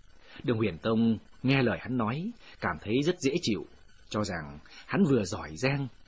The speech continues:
vừa biết vâng lời, chứ không cố chấp như Trương Cửu Linh. Đường Huyền Tông muốn thăng Lý Lâm Phủ lên làm tể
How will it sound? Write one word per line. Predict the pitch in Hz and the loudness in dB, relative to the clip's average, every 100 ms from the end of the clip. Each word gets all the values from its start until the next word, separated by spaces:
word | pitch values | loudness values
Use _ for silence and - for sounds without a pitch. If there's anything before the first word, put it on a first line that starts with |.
| - | -8
vừa | 104 87 | -4 0
biết | 160 - | 0 2
vâng | 135 | 0
lời, | 104 87 76 - - - - - | 0 -4 -8 -12 -20 -20 -20 -2
chứ | 147 | 0
không | 139 123 110 | 4 2 2
cố | 131 185 | 4 4
chấp | 220 214 123 | 4 0 0
như | 120 113 110 | 2 2 2
Trương | - 113 | 2 0
Cửu | 85 76 | -2 -6
Linh. | 92 104 - - - - - - - - - - - - - - | -4 -4 -8 -20 -20 -20 -20 -20 -20 -20 -20 -20 -20 -20 -20 0
Đường | 131 110 | 2 2
Huyền | 113 90 | 2 2
Tông | 143 147 147 127 - | 4 4 4 -2 -6
muốn | 113 135 185 | 0 2 2
thăng | 151 135 | 2 4
Lý | 127 165 | 4 6
Lâm | 165 147 - | 6 6 0
Phủ | 87 76 69 - - | -4 -4 -10 -16 0
lên | 135 | 2
làm | 127 90 82 | 4 2 -4
tể | 82 | -8